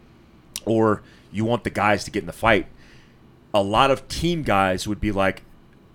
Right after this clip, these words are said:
"Oh, he's allowing us to do our job," versus he's risk adverse and he's not allowing us to do our job.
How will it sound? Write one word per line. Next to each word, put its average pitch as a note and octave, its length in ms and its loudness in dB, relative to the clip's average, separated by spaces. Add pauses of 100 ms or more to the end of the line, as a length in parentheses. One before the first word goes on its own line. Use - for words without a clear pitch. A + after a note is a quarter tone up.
(160)
"Oh, A2+ 360 4
he's D3 260 -2
allowing A2 500 0
us G2+ 160 -4
to G2 80 -8
do F#2 200 -6
our D#2+ 120 -6
job," E2+ 420 -2 (180)
versus A2+ 580 -2 (340)
he's C3 340 -4 (100)
risk A#2 360 -2
adverse G#2+ 540 -2
and G#2 80 -8
he's F2+ 140 -8
not G2+ 260 -4
allowing D#2+ 440 -8 (140)
us D#2 200 -8
to D2+ 80 -10
do D2 160 -8
our C#2 80 -8
job. C2 260 -14